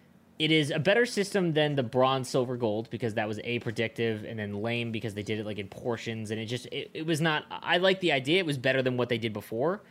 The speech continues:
but it just, whatever. And the new system, by going up plus one ever, one overall every month, is A, makes it easy.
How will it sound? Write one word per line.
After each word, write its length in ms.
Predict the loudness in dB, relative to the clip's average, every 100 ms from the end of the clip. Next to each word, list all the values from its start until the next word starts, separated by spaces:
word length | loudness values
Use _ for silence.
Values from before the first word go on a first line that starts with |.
| -20 -20 -20 -20 -20 -8
but 380 | -2 2 2 0
it 380 | -8 -8 -8 -2
just, 260 | 2 2 0
whatever. 880 | -8 -6 -4 -2 2 4 2 0 -8 -10
And 400 | -8 -4 0 4
the 80 | 4
new 200 | 6 4
system, 340 | 4 2 2
by 140 | 2 2
going 280 | 2 2 2
up 100 | 0
plus 300 | 0 0 0
one 140 | -2
ever, 320 | 0 0 -2 -2
one 260 | -6 -4 -2
overall 420 | 0 2 2 2
every 160 | 2
month, 240 | -2 -2 -2
is 120 | -2 0
A, 220 | 2 2
makes 220 | 0 0
it 80 | -2
easy. 520 | 2 2 2 -2 -6